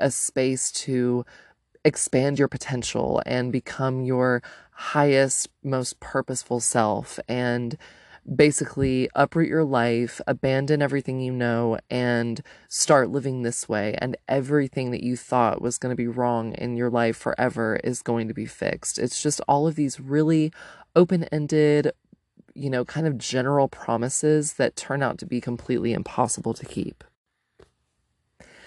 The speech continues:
And the last red flag that I wanna talk about is the tactic of isolation. And this one may be one of the most dangerous,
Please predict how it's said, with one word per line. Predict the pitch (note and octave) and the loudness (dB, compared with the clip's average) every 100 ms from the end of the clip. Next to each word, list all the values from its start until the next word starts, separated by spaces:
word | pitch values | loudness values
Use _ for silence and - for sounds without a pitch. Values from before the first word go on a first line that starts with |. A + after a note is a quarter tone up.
| - - _ _ | -20 -20 _ _
And | F#3 F3+ | 4 4
the | E3+ | 4
last | D#3+ F#3 - | 4 2 0
red | A#3+ A3+ | -2 -4
flag | - D#3 D3+ | -2 0 0
that | D3 | 0
I | C#3+ | 0
wanna | C#3+ C3 | 0 -2
talk | - B2+ - | -4 -6 -4
about | A#2+ B2 A#2+ - - | -2 0 0 -4 -2
is | C#3 B2 B2 - - - | 0 0 0 -4 -10 -12
the | C3+ C#3 C3 B2 - - | -6 -2 0 0 -2 -6
tactic | - C#3 C3 C#3+ C#3 | -10 -8 -6 -4 -2
of | A#2+ - | -2 -2
isolation. | B2 - A#2+ B2+ A#1 - A1+ C#2 C#2 - _ _ - - _ _ - | -4 -2 -2 -2 -2 -4 -4 -2 -4 -8 _ _ -20 -20 _ _ 2
And | D#3 D#3 D3+ | 6 6 4
this | D#3 B2+ E3 - A3+ | -2 0 0 0 -4
one | A3+ A3+ A3+ - _ - | -2 -2 -2 -8 _ -6
may | C#3+ C#3 C3+ C3+ | -4 0 0 0
be | C#3+ C3+ | -2 -2
one | C3 C3 | 0 0
of | B2+ | 0
the | B2+ | -2
most | B2 A#2+ B2+ | -2 -4 -6
dangerous, | - B2 B2 C3+ D3 D3+ - | -6 -4 -2 0 2 2 -2